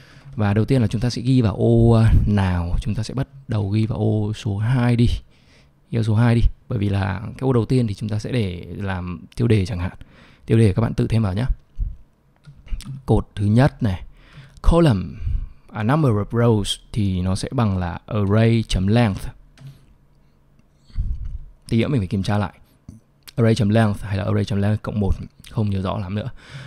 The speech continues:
À, và chỗ này thì chúng ta sẽ có số cột là array không chấm length. Ok. Thì đó là chúng ta đã thiết lập xong cái mảng để mà chúng ta có thể ghi dữ liệu vào như thế này. Sau đó thì chúng ta sẽ phải, ờ, làm cái bước là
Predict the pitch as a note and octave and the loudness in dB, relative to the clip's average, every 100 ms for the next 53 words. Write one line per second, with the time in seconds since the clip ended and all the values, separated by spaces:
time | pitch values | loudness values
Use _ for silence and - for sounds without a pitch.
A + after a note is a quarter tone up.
0 | - - F#2 F2+ F2+ F2+ - A2 G2+ F#2 | -16 -8 -4 -4 -4 -6 -4 -2 -2 -4
1 | F2+ - F#2+ G2 A2 A2+ G#2 G2+ - A2 | -8 -8 -8 -8 -6 -4 -2 -4 -4 -6
2 | - G2+ G2+ F#2+ - A2 - F2 F#2+ F#2 | -6 -8 -6 -6 -2 -2 -2 -4 -4 -2
3 | F#2+ - A2+ G#2+ - - _ _ _ _ | -2 2 2 2 -4 -8 _ _ _ _
4 | - G#2 G2 G#2 F#2+ - - _ _ _ | -12 -8 -4 -2 -4 -10 -18 _ _ _
5 | _ _ _ - - - A#2+ D3 F#3 - | _ _ _ -20 -20 -14 -4 0 0 -4
6 | _ - - _ _ - G2+ F#2 G2+ C#3 | _ -20 -20 _ _ -12 -4 -2 0 -2
7 | - F#2+ G#2 - - C#3+ - - F#2+ - | -4 -2 -2 -4 -6 -6 -6 -6 -8 -6
8 | G#2+ G2 G2 - F#2+ F2+ G2 D3 - - | -8 -6 -8 -10 -10 -8 -10 -12 -14 -6
9 | G#2 G#2 E2+ E2+ F2 F2+ F2 F#2+ F#2+ G2 | 0 0 -2 -8 -12 -10 -8 -8 -6 -8
10 | - - - - F#2+ A2 F2+ A2+ G#2 G#2+ | -8 -20 -20 -12 -6 -6 -4 -2 0 0
11 | G#2+ A#2 B2 G2+ F#2 E2 - A#2+ G2 G#2+ | -2 -4 -4 -2 -4 -2 -4 -6 -6 -4
12 | G2 - - - - - - - G#2 F#2+ | -2 -4 -6 -20 -20 -20 -14 -6 -4 -2
13 | C3+ - - G#2 F#2+ - A#2 F#2 F2 - | -4 -4 -4 -2 -2 -4 -2 -4 -4 -10
14 | - - F#2+ F2+ A2 C3 A#2+ | -12 -8 -6 -6 -2 0 0